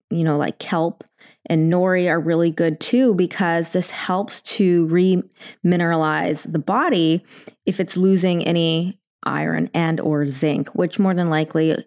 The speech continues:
all of you are losing at least a little bit during this time.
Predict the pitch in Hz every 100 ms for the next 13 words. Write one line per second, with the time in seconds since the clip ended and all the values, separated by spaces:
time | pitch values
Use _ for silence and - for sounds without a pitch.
0 | _ - 160 156 151 156 147 147 147 143
1 | 143 139 151 143 147 - 151 143 143 143
2 | - 143 - 147 - 151 -